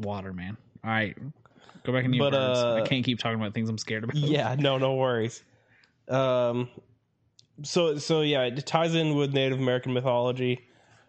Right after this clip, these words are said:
Speaker 2: Um, there have been reports, like, f-, f-, not only from, like, Native people, but, uh, like, pioneers settling the West kind of thing.
Speaker 1: Yeah.
Speaker 2: This is like a, this is like a, and then, like, similar stories from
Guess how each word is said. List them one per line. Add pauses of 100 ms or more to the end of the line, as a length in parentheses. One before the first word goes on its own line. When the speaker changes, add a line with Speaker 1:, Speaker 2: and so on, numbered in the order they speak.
Speaker 2:
Um, (380)
there
have
been
reports, (380)
like,
f-, (580)
f-,
not
only
from,
like,
Native (300)
people,
but,
uh,
like,
pioneers
settling
the
West
kind
of
thing. (120)
Speaker 1:
Yeah. (220)
Speaker 2:
This
is
like
a,
this
is
like
a,
and
then,
like, (380)
similar
stories
from